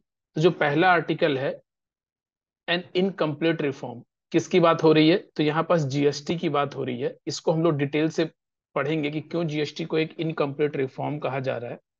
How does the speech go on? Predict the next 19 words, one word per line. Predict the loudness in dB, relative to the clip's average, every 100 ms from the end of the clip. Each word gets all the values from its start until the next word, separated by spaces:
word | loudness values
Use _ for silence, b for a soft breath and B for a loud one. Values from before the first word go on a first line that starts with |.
| _ _ _ _ _
क्या, | 0
क्या | 0 0 0
कारण | 2 2 4 2
है, | 0 -2
या | 0 0
अभी | 0
तक | -2
जीएसटी | -4 0 -2 -2 -6
के | -6
क्या | -4 0 -2
फायदे | -2 -4 0 -2
हमको | -2 -4
हुए | -4 -2
हैं, | -6
जीएसटी | -4 -6 -6
के | -10
ऊपर | -6 -4
चर्चा | -4 -4 -4
करेंगे। | -4 -8 -10